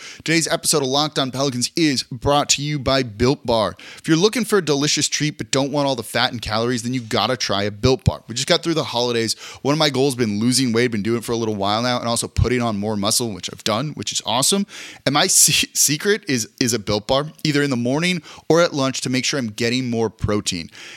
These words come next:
And sometimes I've tried this before with other protein bars and things like that.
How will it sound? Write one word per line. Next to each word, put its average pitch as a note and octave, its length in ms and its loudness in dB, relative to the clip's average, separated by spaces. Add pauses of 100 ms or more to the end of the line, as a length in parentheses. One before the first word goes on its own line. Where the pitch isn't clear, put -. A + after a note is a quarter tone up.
(160)
And E3 80 -4
sometimes A3 640 -2 (180)
I've E3 100 0
tried E3 460 2
this F#3+ 120 2
before C#3+ 440 -2
with A2+ 200 -4
other C#3 140 2
protein C3 500 0
bars G#2+ 360 0
and A2 120 -8
things B2 280 -2
like A2+ 180 -4
that. G2+ 260 -6